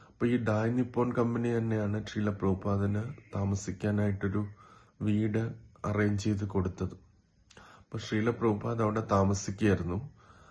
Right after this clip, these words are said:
ആ സമയത്താണ് ജന്മാഷ്ടമി സെലിബ്രേഷൻ വരുന്നത്. അപ്പം ശീല പ്രഭുപാദ്, ആ,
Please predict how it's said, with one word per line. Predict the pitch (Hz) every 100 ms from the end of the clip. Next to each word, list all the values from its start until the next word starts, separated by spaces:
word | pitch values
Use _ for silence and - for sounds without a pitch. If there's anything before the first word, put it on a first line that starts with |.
| - -
ആ | 113
സമയത്താണ് | 120 127 117 113 110 117 113 110 110 120 98
ജന്മാഷ്ടമി | 101 101 104 110 107 - 110 113
സെലിബ്രേഷൻ | - 101 95 92 95 - 98
വരുന്നത്. | 92 80 85 82 - _ _ _ - - - - - - -
അപ്പം | - 110 113
ശീല | 113 110 117
പ്രഭുപാദ്, | 117 120 113 110 123 120 113 120 151 - - - -
ആ, | 107 113 107 104